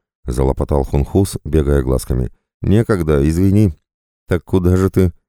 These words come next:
"В портал врат на Мадьяр", без зазрения совести соврал Гуфень. "Не ври, там османские крейсера и галеры стоят", улыбнулся я. "Да?" Хунхус закосил под дурачка. "Откуда знаешь?"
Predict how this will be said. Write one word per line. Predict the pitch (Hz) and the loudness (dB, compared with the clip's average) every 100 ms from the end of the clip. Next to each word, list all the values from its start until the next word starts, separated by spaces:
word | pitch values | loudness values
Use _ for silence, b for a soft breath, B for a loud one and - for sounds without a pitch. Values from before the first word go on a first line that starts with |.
| _ _ _ | _ _ _
"В | - - | -10 -4
портал | 101 - 117 | -2 0 0
врат | 95 104 110 | 2 0 0
на | 107 | 0
Мадьяр", | 98 82 90 98 - _ - | 0 2 0 0 -6 _ -8
без | 65 69 | -4 0
зазрения | 71 69 69 67 65 | 0 0 0 0 0
совести | 98 90 87 - | -2 -2 -2 -4
соврал | 76 71 69 71 | -4 -4 -2 -2
Гуфень. | 67 64 60 60 _ _ _ _ _ - | -2 -2 -4 -4 _ _ _ _ _ -6
"Не | 113 113 | 0 2
ври, | 92 101 - _ _ _ - | 2 0 -2 _ _ _ -4
там | 92 107 | 0 0
османские | 107 98 104 107 104 95 | 0 0 0 0 0 0
крейсера | 98 90 - 92 101 | 0 -2 0 2 2
и | 95 | 2
галеры | 90 87 95 | 2 2 2
стоят", | 98 90 80 65 - - | 0 0 0 -2 -6 -6
улыбнулся | 65 62 62 - 64 | -4 -2 -2 -2 -2
я. | 58 57 _ _ _ | -2 -6 _ _ _
"Да?" | 65 64 92 185 156 78 _ _ _ | -6 -2 0 0 -2 -6 _ _ _
Хунхус | - 78 67 - 92 - | -4 -2 0 0 -2 -2
закосил | 73 73 73 76 71 | -4 -4 -4 -4 -4
под | 65 | -4
дурачка. | 64 67 - 65 60 _ _ - | -2 -2 -2 -4 -4 _ _ -8
"Откуда | 110 - 143 104 | -6 -4 0 0
знаешь?" | 85 92 101 90 | 2 2 2 0